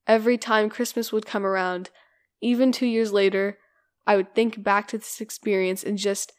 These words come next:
feel so guilty. Because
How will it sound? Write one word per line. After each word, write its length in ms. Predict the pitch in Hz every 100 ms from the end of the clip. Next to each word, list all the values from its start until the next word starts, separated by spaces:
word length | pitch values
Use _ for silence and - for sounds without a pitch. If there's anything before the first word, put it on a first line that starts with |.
| _ _ _
feel 320 | - 247 220
so 560 | 208 - 214 208 220 214
guilty. 640 | 196 202 208 202 180 196 - _ _ _ _ _ _ _ _ _ _ _ _
Because 680 | - 220 233 202 190 185 -